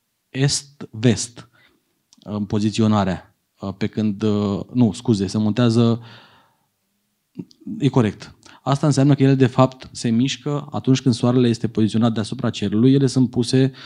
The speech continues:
la nivelul ăsta ca să fie perpendicular pe soare, sau soarele, razele solare să fie perpendiculare pe ele.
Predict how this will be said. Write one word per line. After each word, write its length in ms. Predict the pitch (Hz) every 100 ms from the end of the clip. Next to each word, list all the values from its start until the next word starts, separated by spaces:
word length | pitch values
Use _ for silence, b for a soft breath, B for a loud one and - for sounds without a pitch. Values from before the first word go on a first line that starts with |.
| B
la 100 | -
nivelul 400 | 117 117 123 101
ăsta 220 | 101 - 127
ca 100 | 127
să 140 | 123
fie 180 | 123 127
perpendicular 680 | 117 110 107 104 104 104 110
pe 180 | 117
soare, 360 | 110 120 98 82
sau 140 | - 95
soarele, 340 | - 120 110
razele 300 | 110 113 113
solare 240 | 104 110 113
să 120 | 110
fie 180 | 113 110
perpendiculare 640 | 107 110 107 104 110 107
pe 120 | 101
ele. 260 | 95 82